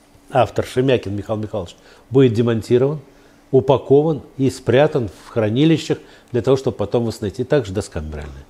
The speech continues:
Сразу сказали. Вот. Но если ремонтировать тот дворец спорта,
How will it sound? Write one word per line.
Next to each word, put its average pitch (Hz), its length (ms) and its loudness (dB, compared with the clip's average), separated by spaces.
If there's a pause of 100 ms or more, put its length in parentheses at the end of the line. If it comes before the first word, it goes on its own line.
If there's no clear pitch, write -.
(320)
Сразу 110 320 2
сказали. 78 400 -12 (640)
Вот. 95 240 -8 (220)
Но 156 300 4 (120)
если 143 560 2
ремонтировать 151 920 4
тот 113 200 4
дворец 127 360 2
спорта, 107 560 0